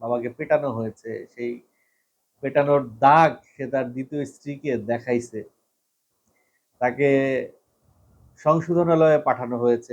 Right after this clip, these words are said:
মানসিক রোগী বলে, অথচ তার ছেলেই, আহ, নেশাগ্রস্ত অবস্থায় সেই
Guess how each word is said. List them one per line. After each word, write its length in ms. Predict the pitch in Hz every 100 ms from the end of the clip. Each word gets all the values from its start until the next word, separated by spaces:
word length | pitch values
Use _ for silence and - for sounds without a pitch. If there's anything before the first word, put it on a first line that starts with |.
| 120
মানসিক 500 | 113 127 156 151 - _ _ _ _ _ _ _ _ _ 120
রোগী 280 | 131 123
বলে, 260 | 120 117 104 -
অথচ 220 | 127 131 147 147
তার 180 | 143 139 - _ _ _ _
ছেলেই, 380 | - 170 185 147 151 - _ _ _ _ _ _ _ _ _ _ _ _ _ _ _ _ _ _ _ -
আহ, 440 | 120 117 113 98 90 117
নেশাগ্রস্ত 540 | 147 165 143 147 - 147
অবস্থায় 420 | 139 135 - 165
সেই 160 | 165